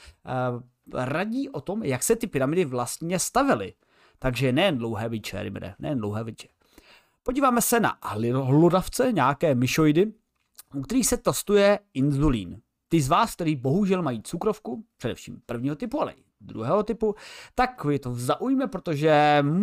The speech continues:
možná by taková tableta mohla být, možná, mohla by to řešit dlouhodobě, než třeba jenom jednou denně.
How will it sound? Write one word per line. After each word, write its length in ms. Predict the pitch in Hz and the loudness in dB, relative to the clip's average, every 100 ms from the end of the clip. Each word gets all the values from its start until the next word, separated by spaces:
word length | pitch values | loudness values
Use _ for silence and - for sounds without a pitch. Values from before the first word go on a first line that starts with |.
| 294 | 2
možná 420 | 320 240 208 208 | 2 2 0 0
by 100 | 202 | 0
taková 340 | 196 175 185 165 | -4 -4 -2 -2
tableta 420 | 165 160 147 156 | -2 -2 -2 -2
mohla 280 | 147 135 135 | 0 0 0
být, 420 | 131 127 - 139 135 | 0 -4 -8 -10 -6
možná, 580 | 143 120 139 131 - 127 | -4 -4 -4 -6 -8 -6
mohla 220 | 127 139 | -2 -2
by 100 | 131 | -2
to 100 | 127 | -8
řešit 300 | 104 143 127 | -8 -8 -10
dlouhodobě, 640 | - 117 127 123 127 117 117 | -12 -8 -4 -2 -2 -2 -2
než 200 | 110 101 | -4 -8
třeba 200 | - 98 | -10 -10
jenom 200 | 98 95 | -8 -10
jednou 240 | 95 95 | -10 -8
denně. 240 | 104 165 | -4 -4